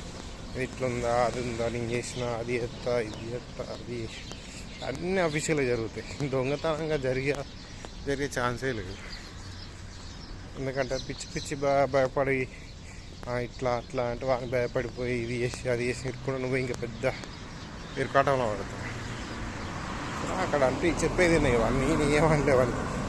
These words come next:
"ఆ, ఉంది, నాకు ఉంది, రేపు నాకు already పర్ఫెక్ట్ ఉంది," అది ఇది అని చెప్పలే.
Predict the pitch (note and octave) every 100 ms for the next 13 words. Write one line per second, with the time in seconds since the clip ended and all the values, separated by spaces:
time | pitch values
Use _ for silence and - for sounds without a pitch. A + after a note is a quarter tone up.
0 | - - - - - C3 B2+ B2+ B2+ B2+
1 | B2+ B2+ B2+ B2+ B2 B2 B2 B2 A2 C3
2 | A#2 - - B2+ A#2+ A#2 A#2 B2 A#2+ A#2+
3 | A#2 - A2+ - A2+ A2+ A#2+ - - -
4 | - - - G#2+ B2 C3 C3 D#3+ E3 C#3
5 | - A#2 -